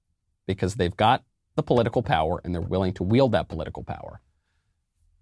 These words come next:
And Republicans don't have the political power, and even when we do, we're not willing to use it. Ben, today on his show, will be talking about how trashing the cops gets black Americans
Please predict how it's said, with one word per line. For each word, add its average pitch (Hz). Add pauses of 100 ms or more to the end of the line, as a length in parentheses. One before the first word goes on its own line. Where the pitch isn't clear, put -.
(320)
And 98
Republicans 104
don't 135
have 165
the 151
political 147
power, 131
and 95
even 117
when 123
we 135
do, 98
we're 95
not 87
willing 90
to 95
use 73
it. 67 (1300)
Ben, 143
today 113
on 95
his 101
show, 92
will 117
be 120
talking 98
about 90
how 95
trashing 131
the 127
cops -
gets 110
black 92
Americans 85